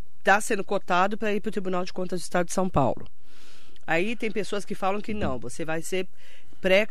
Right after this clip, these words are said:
já é pré, vai ser um pré-candidato a prefeito de Mogi em dois mil e vinte e quatro.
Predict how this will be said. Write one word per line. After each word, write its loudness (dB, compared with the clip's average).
já 4
é 4
pré, 2
vai 4
ser 0
um 0
pré-candidato 2
a -2
prefeito -2
de -2
Mogi 0
em -2
dois 0
mil 0
e 0
vinte 0
e -2
quatro. 4